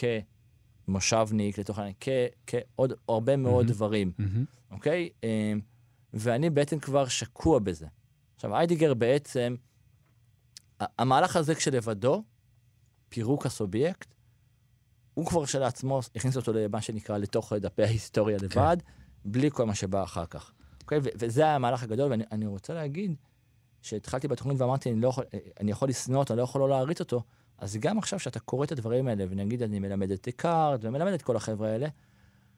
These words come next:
Speaker 1: אתה אומר, "באמת יש פה תפיסה אחרת לחלוטין", הבנה אחרת, ו-, ומבחינתי גם הבנה שהיא יותר נאמנה לחיים שלנו. היידיגר הוא בעצם, כמו שאני רואה את זה, מחובר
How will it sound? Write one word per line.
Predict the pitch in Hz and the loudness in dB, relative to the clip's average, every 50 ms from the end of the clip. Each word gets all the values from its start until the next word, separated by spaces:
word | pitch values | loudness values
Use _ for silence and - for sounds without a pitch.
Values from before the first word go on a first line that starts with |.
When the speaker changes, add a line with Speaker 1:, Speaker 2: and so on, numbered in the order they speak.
| _ _ _ _ - | _ _ _ _ -12
Speaker 1:
אתה | 107 - 123 | -4 -2 0
אומר, | 127 151 151 143 | 2 2 2 2
"באמת | 123 117 107 101 110 135 135 - | 2 2 2 2 2 0 0 -2
יש | 135 - | -6 -8
פה | - - 139 | -8 -10 -10
תפיסה | - - - 117 - - - 139 143 143 - _ _ _ _ | -8 -8 -6 -6 -6 -2 0 0 0 0 -4 _ _ _ _
אחרת | - - - - - - 156 156 151 156 156 147 - _ _ - | -12 -12 -10 -10 -4 -2 0 0 0 0 -2 -4 -6 _ _ -8
לחלוטין", | 110 110 - - - 113 110 104 - - 135 113 95 - | -8 -8 -6 -6 -6 -6 -6 -8 -4 -2 -2 -2 -2 -4
הבנה | 95 - 107 123 147 - | -6 -6 -4 -4 -4 -4
אחרת, | - 123 - 147 151 160 165 - - 107 | -6 -4 -2 0 2 2 0 -2 -6 -6
ו-, | 107 117 107 107 | -6 -6 -6 -6
ומבחינתי | 107 110 107 104 101 101 98 - - 123 117 113 - 156 | -6 -4 -4 -2 -2 -4 -6 -6 -6 -6 -4 -2 -2 0
גם | 165 156 139 127 - - | 0 0 0 -2 -2 -4
הבנה | 110 104 107 107 113 120 135 131 | -6 -4 -2 -2 -2 -2 -2 -2
שהיא | 127 - - 127 123 120 117 113 110 - _ _ _ _ _ _ _ _ _ _ _ _ _ _ _ _ _ _ | -2 -4 -4 -2 -2 -2 -4 -4 -6 -8 _ _ _ _ _ _ _ _ _ _ _ _ _ _ _ _ _ _
יותר | - 117 117 - - - 135 135 135 135 - - | -4 -4 -4 -2 0 2 2 2 2 -4 -6 -4
נאמנה | 123 120 117 110 110 110 117 123 123 | -2 -2 0 0 0 0 0 2 0
לחיים | 123 117 - - 110 110 139 151 | 0 -2 -2 -2 0 0 0 0
שלנו. | 139 - 101 82 76 - - _ _ | 0 -2 -4 -8 -10 -14 -20 _ _
היידיגר | - 131 160 170 151 151 151 | -4 -2 -2 0 0 2 0
הוא | 135 127 120 | 0 0 -2
בעצם, | 107 113 123 131 - - 131 127 127 127 120 - _ _ _ _ _ _ _ _ _ _ _ _ _ | 0 0 0 0 0 -4 -4 -4 -4 -4 -8 -10 _ _ _ _ _ _ _ _ _ _ _ _ _
כמו | 117 117 117 | -6 -6 -4
שאני | - 117 120 135 | -4 -4 -2 0
רואה | 139 139 139 | 2 2 2
את | 131 | 0
זה, | 131 127 | 0 -2
מחובר | 107 117 104 95 - - 110 104 117 123 127 131 131 127 123 | -2 -4 -4 -4 -6 -8 -4 0 2 2 4 2 2 0 -2